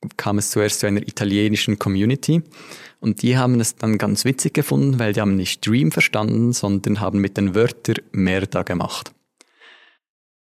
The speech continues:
Das Video hatte über tausend Kommentare, weil sie es so witzig fanden.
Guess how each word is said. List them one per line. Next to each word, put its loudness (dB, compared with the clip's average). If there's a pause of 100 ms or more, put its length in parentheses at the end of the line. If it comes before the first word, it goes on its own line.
(220)
Das -2
Video 2
hatte -2
über 0
tausend 0
Kommentare, 0
weil 0
sie -2
es -2
so -2
witzig -2
fanden. 0